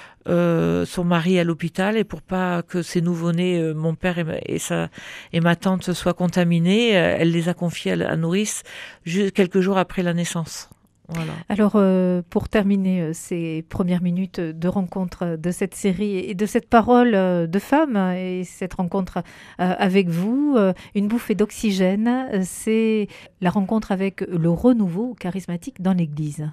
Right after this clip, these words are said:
Speaker 1: Alors, ce qui
Speaker 2: En
Speaker 1: s'est
Speaker 2: deux, trois
Speaker 1: passé,
Speaker 2: minutes.
Speaker 1: c'est que, donc, avec cette amie, euh, qu'elle avait rencontrée dans un hôpital psychiatrique, elle avait vingt-quatre ans et deux enfants,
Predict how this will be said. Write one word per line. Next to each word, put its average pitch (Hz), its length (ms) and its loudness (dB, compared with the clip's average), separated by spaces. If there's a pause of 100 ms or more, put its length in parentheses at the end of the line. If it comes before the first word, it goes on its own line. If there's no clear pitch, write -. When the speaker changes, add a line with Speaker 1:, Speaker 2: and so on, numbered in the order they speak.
(500)
Speaker 1:
Alors, 196 240 4
ce - 60 -8
qui 196 60 0
Speaker 2:
En 180 60 6
Speaker 1:
s'est 175 120 4
Speaker 2:
deux, 185 80 4
trois 202 100 2
Speaker 1:
passé, 185 120 2
Speaker 2:
minutes. 202 180 2
Speaker 1:
c'est 220 140 4
que, 190 360 4 (320)
donc, 202 260 2
avec 202 240 4
cette 202 280 0
amie, 196 480 2
euh, 175 640 2
qu'elle 180 180 2
avait 180 200 4
rencontrée 208 580 0
dans 175 240 -2
un 175 100 0
hôpital 180 380 -4
psychiatrique, 185 580 -4
elle 226 80 0
avait 170 200 0
vingt-quatre 175 500 -2
ans 196 80 2
et 180 60 2
deux 165 200 0
enfants, 226 380 -4